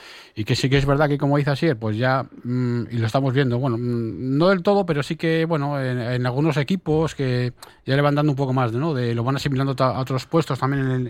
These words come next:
en el, del equipo y, y van haciendo pequeñas rotaciones, pero sí que es verdad que, bueno, es un puesto que a veces necesita un poco más de continuidad, ¿no? De, por lo que, por lo que se ve, de, pues, no puedes tener a un portero,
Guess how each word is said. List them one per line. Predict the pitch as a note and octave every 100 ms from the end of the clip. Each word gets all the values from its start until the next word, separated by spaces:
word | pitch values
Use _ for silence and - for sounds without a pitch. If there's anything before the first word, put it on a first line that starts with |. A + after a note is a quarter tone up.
| B2+
en | B2+
el, | B2+ B2 B2+ - - - -
del | C3
equipo | C3 F3 C#3+ A#2+
y, | A#2 A2+
y | A#2+ A#2
van | A2+ B2+ C#3 C3+
haciendo | C3 C3+ C3 B2+ C3 C3 G#2+ - - G#2+ A2+
pequeñas | B2 C3+ C3
rotaciones, | B2+ B2 D#3 D#3 D#3+ - - - - _
pero | A#2
sí | A2
que | C3+
es |
verdad | C3+ C#3
que, |
bueno, | C#3+ B2+
es | A#2+
un | A#2+
puesto | B2+ C3
que | B2
a |
veces | A#2+ B2+
necesita | B2+ B2+
un | B2+
poco | A#2
más | A2 G#2
de | G2+
continuidad, | G2 F2+ F#2+ A2 G2
¿no? | G2 A2+
De, | G#2 F#2+ F#2+ F#2 G2
por | G2
lo | F#2+
que, | F#2+
por | - G2
lo | F#2
que |
se | D#2 G2
ve, | A2+ A2
de, | G#2+ G2+
pues, | F#2+ F2+ F2+
no | F#2
puedes | G2 -
tener | G#2 G2+
a |
un | G2+
portero, | G2+ F#2+ G#2+ G#2+ G#2